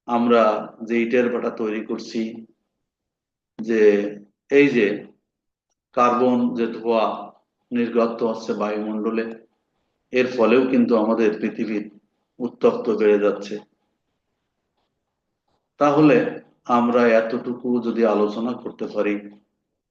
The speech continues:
তাহলে এর উত্তরটা হয়ে যাবে। যাই হোক,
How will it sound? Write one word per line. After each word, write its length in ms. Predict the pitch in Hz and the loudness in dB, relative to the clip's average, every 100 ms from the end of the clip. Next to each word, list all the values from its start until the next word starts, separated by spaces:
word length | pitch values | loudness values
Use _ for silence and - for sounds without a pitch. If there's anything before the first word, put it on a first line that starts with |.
| _ - | _ 0
তাহলে 760 | 113 113 113 110 110 104 107 - | 2 2 0 0 -2 -2 -8 -6
এর 180 | 113 107 | -4 -4
উত্তরটা 480 | 104 - 107 - 107 | -6 -6 -4 -2 -2
হয়ে 200 | 104 98 | -2 -2
যাবে। 280 | 101 110 | 0 -2
যাই 200 | 123 107 | 0 0
হোক, 180 | 107 107 | 0 -2